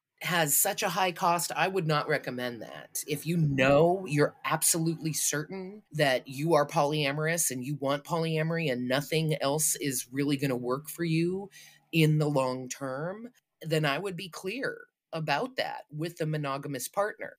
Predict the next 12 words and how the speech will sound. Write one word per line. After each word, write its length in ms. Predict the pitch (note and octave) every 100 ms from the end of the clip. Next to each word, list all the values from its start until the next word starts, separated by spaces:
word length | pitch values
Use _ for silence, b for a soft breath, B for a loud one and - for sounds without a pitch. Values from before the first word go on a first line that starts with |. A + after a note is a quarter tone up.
| -
And 220 | D#3+ D#3+
in 220 | D#3+ F3
that 240 | E3+ F3+ -
case, 320 | G#3 G#3+ -
especially 720 | G#3 - - A3+ - G#3+ G#3
with 200 | E3+ D#3+
such 300 | - F3 -
young 300 | F3 E3 F3
people, 500 | D#3 E3+ F3+ F3+ G3 -
I 220 | D3+ F#3+
would 260 | F#3 F3 D3+
suggest 920 | - D#3 B2+ D3 D3+ E3+ - -